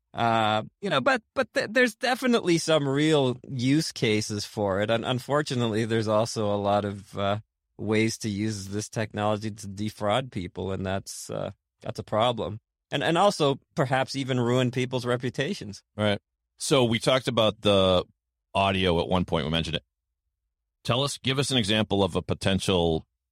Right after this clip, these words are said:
Speaker 2: disaster that would happen if someone copies your voice. Like, what could they do?
Speaker 1: Right. So, so I do podcasts, and so here I am today doing a podcast.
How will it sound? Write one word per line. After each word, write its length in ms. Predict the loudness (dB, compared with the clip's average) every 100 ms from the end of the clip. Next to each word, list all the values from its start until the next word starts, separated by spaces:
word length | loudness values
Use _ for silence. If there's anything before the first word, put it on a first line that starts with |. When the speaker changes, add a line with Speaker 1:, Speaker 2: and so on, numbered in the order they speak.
| _ -4
Speaker 2:
disaster 520 | -2 0 0 -2 -2
that 120 | 0
would 140 | 0 -2
happen 320 | -6 -6 -6
if 60 | -4
someone 320 | -2 -2 -4
copies 680 | -2 -4 -2 -4 -2 -8 -6
your 120 | -2
voice. 380 | 2 0 0 -4
Like, 180 | -4 -4
what 120 | -6
could 100 | -2
they 100 | -2
do? 160 | -4 -8 _ _ _ _ -6
Speaker 1:
Right. 320 | -2 0 -2
So, 220 | -2 -2
so 360 | 0 0 2 4
I 140 | 2
do 160 | 2 -2
podcasts, 760 | 0 0 0 -2 0 0 -4
and 140 | -10 -8
so 160 | -6
here 180 | -2 2
I 120 | 4
am 200 | 4 2
today 300 | -2 -2 -2
doing 300 | -2 -2 -2
a 60 | -4
podcast. 680 | -2 -2 -2 -2 -2 -2